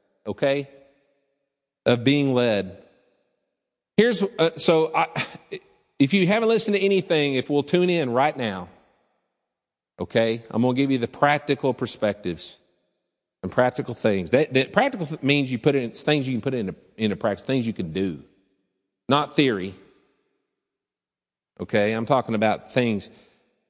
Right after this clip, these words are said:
Okay, so if we're gonna be led, what we have to do is get our spirit and soul to work together.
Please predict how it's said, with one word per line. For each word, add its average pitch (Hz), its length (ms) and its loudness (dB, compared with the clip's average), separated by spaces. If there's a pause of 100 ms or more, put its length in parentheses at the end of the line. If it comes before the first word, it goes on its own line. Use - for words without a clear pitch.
(460)
Okay, 208 300 2
so 208 200 2
if 180 100 -2
we're 277 120 2
gonna 285 160 2
be 214 120 2
led, 185 380 2
what 175 160 0
we 196 120 2
have 202 240 0
to 165 80 0
do 180 220 2
is 151 180 0
get 147 280 2
our 143 100 0
spirit 185 360 0
and 131 100 -8
soul 170 300 0
to 143 120 -4
work 127 280 0
together. 107 480 -4